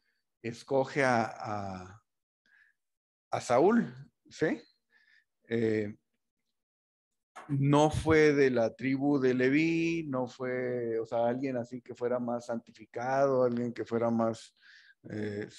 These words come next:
más espiritual, sino que escoge de, de, el papá de Saúl se llamaba Cis, y en nuestra, en, en la Reina Valera, dice en el capítulo nueve, versículo uno, dice, "Había un varón de Benjamín, hombre valeroso,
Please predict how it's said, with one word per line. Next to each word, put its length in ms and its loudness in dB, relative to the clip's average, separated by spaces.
más 300 -6
espiritual, 560 -4
sino 400 -2
que 80 -4
escoge 440 2
de, 280 2
de, 420 -6
el 200 -6
papá 360 4
de 320 4
Saúl 760 2
se 140 -10
llamaba 340 0
Cis, 560 -12
y 340 2
en 200 0
nuestra, 600 4
en, 340 0
en 160 0
la 800 0
Reina 1000 2
Valera, 680 4
dice 800 0
en 100 2
el 120 0
capítulo 440 0
nueve, 260 6
versículo 480 0
uno, 120 2
dice, 180 2
"Había 240 4
un 140 2
varón 280 4
de 100 2
Benjamín, 640 0
hombre 360 2
valeroso, 920 2